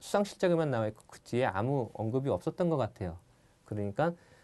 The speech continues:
거기에 준비나 활동, 나름대로 난 열심히 한 활동인데 그런 과정에 전혀 내용이 없다.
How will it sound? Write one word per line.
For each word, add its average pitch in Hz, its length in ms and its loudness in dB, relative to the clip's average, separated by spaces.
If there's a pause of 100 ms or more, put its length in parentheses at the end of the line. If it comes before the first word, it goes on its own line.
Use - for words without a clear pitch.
(120)
거기에 123 240 0
준비나 127 460 0
활동, 139 380 0
나름대로 123 380 2
난 104 200 0
열심히 131 340 -2
한 123 80 -2
활동인데 117 460 -4
그런 117 200 -6
과정에 110 280 -4
전혀 113 240 -4
내용이 113 280 -2
없다. 98 480 -2